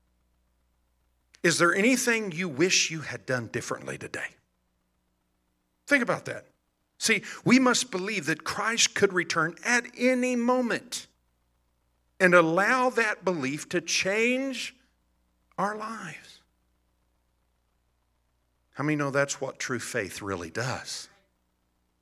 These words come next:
True faith produces righteous action. And First Peter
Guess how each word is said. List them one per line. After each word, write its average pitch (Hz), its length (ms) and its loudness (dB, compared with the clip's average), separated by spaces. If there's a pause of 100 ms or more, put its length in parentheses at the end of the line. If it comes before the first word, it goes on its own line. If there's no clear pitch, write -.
(360)
True 233 340 2
faith 135 540 0 (500)
produces 151 1120 2 (380)
righteous 220 800 0 (200)
action. - 520 2 (1600)
And 160 120 -2
First 190 280 0
Peter 185 320 4